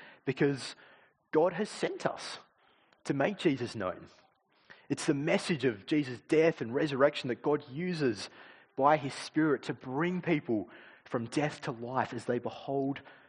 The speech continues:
Jesus. And it's this message, this new covenant, that makes us competent to be the aroma of Christ. And so authentic confidence is found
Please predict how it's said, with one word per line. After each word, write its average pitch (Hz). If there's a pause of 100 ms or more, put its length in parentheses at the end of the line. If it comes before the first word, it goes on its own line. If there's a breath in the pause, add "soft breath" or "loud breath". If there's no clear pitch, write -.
(120)
Jesus. 120 (720 soft breath)
And 131
it's 135
this -
message, 143 (800 soft breath)
this -
new 143
covenant, 131 (720)
that 120
makes 131
us 127
competent - (720 loud breath)
to 120
be 120
the 117
aroma 104 (300)
of 104
Christ. - (800 soft breath)
And 113
so 117
authentic 139
confidence 117
is 110
found 104